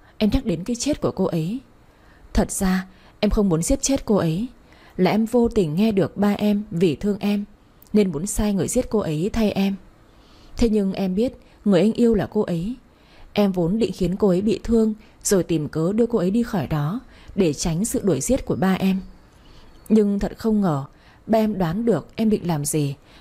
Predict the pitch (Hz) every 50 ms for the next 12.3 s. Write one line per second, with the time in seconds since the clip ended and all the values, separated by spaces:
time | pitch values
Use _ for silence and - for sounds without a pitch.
0 | - - - 208 208 196 190 185 - - 220 240 220 175 160 165 185 220 277 277
1 | - - - - - - 208 190 156 - 170 156 147 151 151 139 135 - 165 170
2 | 180 175 151 151 175 226 269 - _ _ _ _ _ _ _ _ _ _ _ _
3 | _ - - - 190 139 123 127 151 - - - 202 202 190 - 180 156 170 190
4 | 240 226 214 185 147 - - 160 139 139 147 - 143 202 254 269 - - - -
5 | - - - 247 233 226 170 151 147 151 160 160 147 135 - 147 - - 190 202
6 | 202 202 - - - - - - 202 180 170 160 151 165 165 147 143 - 123 95
7 | 143 202 101 - - - 98 98 98 - - - _ _ _ _ _ _ _ _
8 | _ _ - - - - - - - - 208 190 185 175 - - 196 196 202 180
9 | 156 196 247 262 - - - - 202 185 - 240 226 214 175 139 - 175 143 131
10 | 139 - 165 165 151 139 139 143 - 190 202 196 - 202 202 202 202 - - -
11 | - - - _ _ - - - - - - - _ - 196 165 - - 190 180
12 | 185 180 - 180 220 240